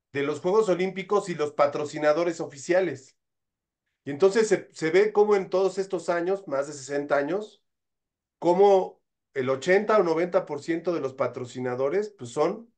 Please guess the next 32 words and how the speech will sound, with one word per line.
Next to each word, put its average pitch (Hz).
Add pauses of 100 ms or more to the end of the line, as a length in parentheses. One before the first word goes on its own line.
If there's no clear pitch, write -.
(200)
grandes 160
multinacionales 135
occidentales. 131 (1080)
Y 123
cuando 151
ha 196
habido 202
este 190
juego 185
político 156
de 131
llevar 147
los 147
Juegos 147
a 127
Asia, 131 (500)
eh, 110 (100)
intentar 127
sacarlos, 147
bueno, 117
a -
América 123
Latina, 143
intentar 131
sacarlos 165
fuera 156
de, 123
del 117
campo 151
hegemónico 139
de 120
las 117